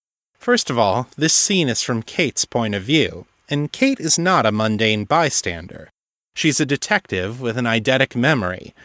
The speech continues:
and that means she's going to carefully observe details and remember them.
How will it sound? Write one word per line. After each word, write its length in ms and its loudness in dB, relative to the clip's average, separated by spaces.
and 80 -2
that 180 0
means 260 0
she's 240 0
going 220 2
to 60 0
carefully 600 2
observe 480 2
details 840 -2
and 260 0
remember 400 0
them. 360 -12